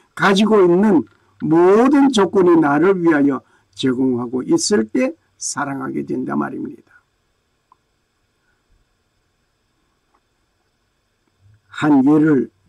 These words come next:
들어볼까요? 그저 예수 잘 믿으면 돼.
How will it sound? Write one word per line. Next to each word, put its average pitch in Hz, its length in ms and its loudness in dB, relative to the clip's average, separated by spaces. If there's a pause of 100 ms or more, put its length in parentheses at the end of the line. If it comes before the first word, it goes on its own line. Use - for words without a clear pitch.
(120)
들어볼까요? 120 840 -6 (3250)
그저 143 440 0 (2000)
예수 202 360 2
잘 151 240 -2
믿으면 190 460 0
돼. 117 340 -6